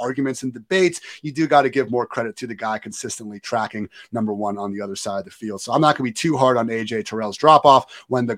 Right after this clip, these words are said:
obvious competition level has increased a ton. Okay, last place, two and five Saints this week facing the Raiders. Uh, Raiders are one and a half point road favorites. Game total at forty-nine and a half. So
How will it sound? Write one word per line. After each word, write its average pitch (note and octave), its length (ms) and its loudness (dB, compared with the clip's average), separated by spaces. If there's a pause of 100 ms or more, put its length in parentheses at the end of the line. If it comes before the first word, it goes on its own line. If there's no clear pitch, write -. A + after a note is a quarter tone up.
obvious A2+ 320 0
competition G#2 600 -4
level G2+ 220 -4
has G2+ 240 -6
increased G2 440 -14
a F2+ 200 -20
ton. D3 440 2 (520)
Okay, C3 240 2
last D3 360 4
place, C3+ 240 0
two D3+ 280 2
and C3 120 -2
five B2+ 380 4
Saints G#3 400 4
this D3 160 -6
week B2+ 160 -4
facing A#2+ 320 -4
the G#2+ 80 -2
Raiders. C3+ 520 2 (300)
Uh, A#2 280 4
Raiders A#2+ 280 -4
are A2+ 160 -2
one A2 200 0
and G#2+ 100 -4
a G2 40 -8
half G#2+ 360 -4
point A2 320 -6
road G#2 260 -8
favorites. A2 380 -6
Game A2 240 -6
total G#2+ 300 -4
at G2 80 -10
forty-nine G#2+ 640 -4 (260)
and A2+ 120 -6
a G2+ 60 -6
half. A2 300 -2
So A2+ 320 -2